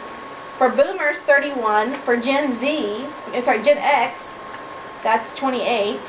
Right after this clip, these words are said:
Millennials, that's thirty-one. For Gen Z, thirty-seven percent. It is important to their self, their gender and their sexuality. Their friends,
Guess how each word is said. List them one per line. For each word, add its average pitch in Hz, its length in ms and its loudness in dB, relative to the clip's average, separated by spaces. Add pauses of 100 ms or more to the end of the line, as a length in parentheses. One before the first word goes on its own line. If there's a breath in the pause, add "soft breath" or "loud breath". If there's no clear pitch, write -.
(400)
Millennials, 247 800 4
that's 240 180 2 (160)
thirty-one. 254 840 2 (1040)
For 285 140 8
Gen 302 360 0
Z, 320 220 2 (220)
thirty-seven 254 1000 0 (180)
percent. - 480 -8 (340)
It 202 100 0
is 190 100 -2
important 214 500 -2
to 214 80 -8
their 180 140 -4
self, - 360 -6 (1160)
their 190 140 0
gender 190 280 -2
and 170 120 -4
their 151 100 -8
sexuality. - 560 -8 (680)
Their 254 220 4
friends, 294 500 0